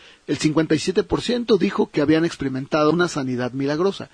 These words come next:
El treinta y siete por ciento dijeron que habían experimentado una conversión personal.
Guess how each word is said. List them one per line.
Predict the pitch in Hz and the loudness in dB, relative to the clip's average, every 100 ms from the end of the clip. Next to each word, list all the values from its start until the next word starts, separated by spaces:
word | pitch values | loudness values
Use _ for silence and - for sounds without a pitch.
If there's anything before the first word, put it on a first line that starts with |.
| - | 0
El | 185 | 2
treinta | 185 175 180 | 4 4 4
y | 160 | 2
siete | 214 214 | 2 2
por | 208 165 | 2 2
ciento | 233 240 277 | 2 2 4
dijeron | 233 202 202 208 | 4 4 2 2
que | 202 | 4
habían | 180 175 | 6 6
experimentado | 180 - - 160 147 143 165 165 | 2 2 4 4 4 0 2 2
una | 165 156 | 2 0
conversión | 147 135 120 - 127 120 | -2 -4 -4 -6 -6 -4
personal. | 127 123 139 143 175 120 | -6 -4 -4 0 0 -2